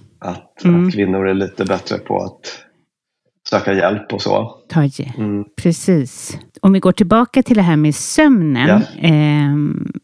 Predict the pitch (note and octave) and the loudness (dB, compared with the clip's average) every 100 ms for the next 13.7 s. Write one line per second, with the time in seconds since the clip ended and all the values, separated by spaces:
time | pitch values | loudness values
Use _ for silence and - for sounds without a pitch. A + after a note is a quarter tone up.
0 | _ - G3+ F#3+ F#3+ F#3+ F3 A#3 G3+ E3+ | _ 0 2 4 2 2 2 2 2 -2
1 | - - C4+ F#3+ C#3 D3 F3+ - _ - | -6 2 4 4 0 -2 -4 -8 _ 0
2 | F3 F3+ F#3 F3+ F3 D#3+ - F3+ E3+ E3 | 4 4 4 2 2 -2 -4 0 2 2
3 | - D3+ C#3 _ _ D#3+ D#3 D3 D3 D3+ | 0 0 -2 _ _ 2 4 4 4 2
4 | D#3 D3 B2+ D3 B2+ B2 C3+ - C#3+ A#2+ | 4 4 2 2 2 2 0 2 2 2
5 | C3+ D#3 - G2+ G#2+ B2+ - _ - C#3+ | 2 2 0 -2 -2 -4 -10 _ 0 2
6 | D#3+ D3 B2+ - - F#2+ - A2+ - - | 2 2 0 -4 -4 -4 -2 -4 -6 -16
7 | _ - D#3 D3+ C3+ B2+ B2 C3+ C3 D#3+ | _ -4 2 2 2 2 0 0 2 2
8 | E3 F3+ F3 C#3 A#2+ B2 - - - - | 4 4 2 0 -2 -4 -6 -18 -20 -20
9 | - - E3 D3+ C#3+ C#3 C3+ C#3+ D#3 - | -6 2 2 4 2 0 -2 -4 -8 -12
10 | - - E3 - E3 D3 - - F3 - | -6 0 0 2 0 0 -4 -4 -4 0
11 | F#3 - F3+ E3 D#3+ D#2 E3+ D#3 C#3 C#3 | 0 2 2 4 2 2 2 4 2 2
12 | C3+ B2+ B2+ B2+ - - G3+ G#3+ - - | 2 0 0 -2 -4 0 0 0 -6 -4
13 | D#3+ C#3+ C#3 E2 - A#2 | -2 0 -2 -2 -4 -4